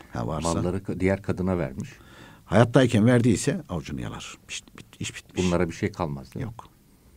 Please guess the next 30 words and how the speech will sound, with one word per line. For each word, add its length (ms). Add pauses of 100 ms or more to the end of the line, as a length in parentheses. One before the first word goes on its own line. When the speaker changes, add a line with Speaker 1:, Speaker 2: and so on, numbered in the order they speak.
(400)
Speaker 1:
Yani 280
dava 280
açıp 260
da 40
ondan 220
alamazlar. 580 (680)
Speaker 2:
Çünkü 220
onun 220
bir 60
şeysi 360
değiller. 400
Speaker 1:
Değil 320
artık. 300 (500)
Tamamen 380
o 60
kadına 340
geçmiş. 560 (640)
Ve, 400
e, 200 (100)
o 100
kadının 420 (720)
doğurduğu 320
çocuklar 360
artık 240
o 80
kadının 320
aynı 220
şekilde 280
mirasçılar 540
olur. 220